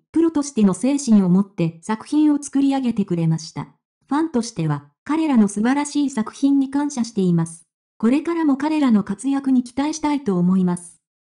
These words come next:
今回のメイキング映像を見て、どのような感想をお持ちでしょうか？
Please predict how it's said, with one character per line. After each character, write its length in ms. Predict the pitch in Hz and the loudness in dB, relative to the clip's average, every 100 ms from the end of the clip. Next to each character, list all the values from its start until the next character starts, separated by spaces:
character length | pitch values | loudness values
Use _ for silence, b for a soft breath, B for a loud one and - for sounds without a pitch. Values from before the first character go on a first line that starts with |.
| _ | _
今 240 | - 320 | -2 0
回 240 | 330 277 240 | 0 0 4
の 120 | 208 | 6
メ 180 | 220 285 | 6 4
イ 80 | 294 | 0
キ 120 | 302 | 0
ン 100 | 294 | 2
グ 80 | 285 | 0
映 180 | 285 | 0
像 140 | 247 196 | 0 0
を 120 | 170 | 0
見 140 | 165 | -2
て、 240 | 175 160 156 - - | -2 -4 -6 -10 -4
ど 100 | 262 | 0
の 120 | 339 | 0
よ 160 | 320 277 | 0 2
う 60 | |
な 120 | 233 208 | 2 2
感 220 | 226 254 | 0 -2
想 280 | 254 240 233 | 0 0 2
を 80 | |
お 60 | 190 | 4
持 120 | 202 | 4
ち 140 | 226 254 | 4 0
で 100 | 247 | 0
し 140 | 240 | 0
ょ 80 | 220 | -2
う 60 | |
か？ 260 | 196 220 233 | -2 -6 -10